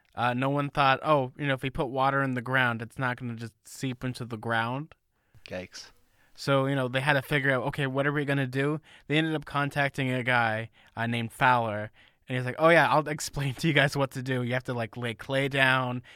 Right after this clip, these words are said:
Speaker 1: you're gonna make a dry dock because it's gonna save you a lot of money." And, you know, without that, like, you, you would, like, the simple things, it's like, "Oh, yeah,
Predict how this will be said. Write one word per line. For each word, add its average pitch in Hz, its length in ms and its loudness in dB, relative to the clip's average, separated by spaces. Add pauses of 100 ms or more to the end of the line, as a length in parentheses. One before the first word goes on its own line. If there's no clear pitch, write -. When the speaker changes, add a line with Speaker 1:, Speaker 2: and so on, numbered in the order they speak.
(140)
Speaker 1:
you're 131 120 -2
gonna 135 120 0
make 131 180 0
a 120 40 -6
dry 135 260 0
dock 135 320 2
because 127 240 -8
it's 117 140 -12
gonna 120 140 -4
save 135 240 -2
you 123 80 -2
a - 20 0
lot 120 220 2
of 113 80 -2
money." 151 460 0 (460)
And, 117 320 -8 (320)
you 147 80 -4
know, 117 180 -2
without 135 420 -2
that, 139 200 2
like, 120 260 -6
you, 170 260 -2
you 190 120 0
would, 180 260 0
like, 156 140 -4
the 160 80 -16
simple 175 320 -4
things, 156 320 0
it's 123 80 -10
like, - 140 -8
"Oh, 165 300 6 (360)
yeah, 156 340 8